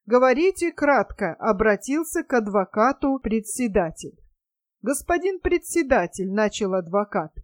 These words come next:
«так как моя подзащитная созналась в своем преступлении, то мне остается сказать одно слово.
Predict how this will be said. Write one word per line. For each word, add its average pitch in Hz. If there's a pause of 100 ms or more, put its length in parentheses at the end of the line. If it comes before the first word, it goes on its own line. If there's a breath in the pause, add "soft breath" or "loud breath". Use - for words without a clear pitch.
(380)
«так 349
как 254
моя 233
подзащитная 247
созналась 247
в -
своем 226
преступлении, 226
то 240
мне 233
остается 254
сказать 247
одно 233
слово. 196